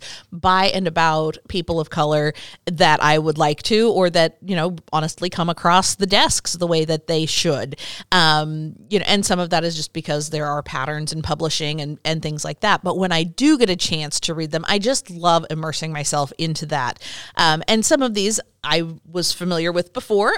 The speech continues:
Others are brand new to me, which is always fun, too. Um, I don't know that you know this about me, but when I was taking my graduate level classes,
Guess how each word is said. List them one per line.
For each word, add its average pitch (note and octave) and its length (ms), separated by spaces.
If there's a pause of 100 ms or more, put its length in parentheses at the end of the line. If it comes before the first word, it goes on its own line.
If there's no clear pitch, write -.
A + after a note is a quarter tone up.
Others F#3+ 440
are G3 340
brand G#3+ 340
new C#4 200
to A3+ 140
me, D#3 180
which F3+ 180
is F#3 100
always D#3+ 340
fun, D#3 280
too. D3+ 320 (420)
Um, D3+ 540
I F3 80
don't F#3 280
know F#3+ 140
that F3 140
you E3+ 100
know E3+ 140
this E3 180
about D3+ 240
me, D3+ 80
but D#3 160
when F3 140
I F#3+ 80
was F#3 180
taking A#3+ 400
my F3+ 140
graduate D#3+ 480
level D3 200
classes, D3+ 680